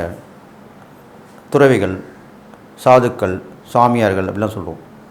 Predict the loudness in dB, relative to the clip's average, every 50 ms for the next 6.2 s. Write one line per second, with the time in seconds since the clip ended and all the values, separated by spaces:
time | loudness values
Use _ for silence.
0 | -20 -8 -2 0 2 2 2 2 0 0 -2 -2 -4 -4 -6 -6 -8 -10 -14 -16
1 | -20 -20 -20 -20 -20 -20 -20 -20 -20 -20 -20 -20 -20 -20 -10 -6 -2 0 2 4
2 | 6 6 6 6 6 6 4 4 4 2 2 0 -2 -2 -4 -6 -6 -4 -2 2
3 | 4 4 4 4 4 2 2 2 0 2 0 0 0 -2 -4 -6 -6 -10 -12 -10
4 | -6 -4 -2 0 0 0 0 -2 -2 -2 -2 -2 -2 -2 -4 -6 -4 -2 0 2
5 | 2 2 2 2 0 -2 -4 -4 -4 -4 -6 -4 -4 -4 -6 -4 -6 -6 -6 -6
6 | -8 -8 -8 -8